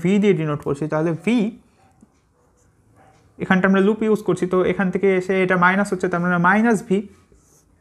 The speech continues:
প্লাস এটা মাইনাস, কারণ আমরা লুপের ক্ষেত্রে জানি কীভাবে ইউজ করতে হয়। এই যে এই, আহ, আমি সাপোজ এইদিকে ক্লকওয়াইজ লুপটা নিয়েছি,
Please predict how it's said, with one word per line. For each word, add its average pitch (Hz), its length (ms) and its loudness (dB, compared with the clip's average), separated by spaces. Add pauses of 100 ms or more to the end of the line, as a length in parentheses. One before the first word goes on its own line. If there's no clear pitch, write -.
(720)
প্লাস 214 320 6 (760)
এটা 196 200 -2
মাইনাস, 185 320 -2
কারণ 196 200 -2
আমরা 196 180 2
লুপের 202 240 2
ক্ষেত্রে 208 240 -2
জানি 202 180 2
কীভাবে 185 260 4
ইউজ 170 200 2
করতে 170 180 -4
হয়। 180 160 0
এই 175 120 2
যে 175 60 0 (100)
এই, 175 100 -2
আহ, - 580 -6
আমি 180 120 0 (340)
সাপোজ 185 260 0
এইদিকে 175 240 2 (100)
ক্লকওয়াইজ 180 400 2 (180)
লুপটা 175 280 -4
নিয়েছি, 190 200 -2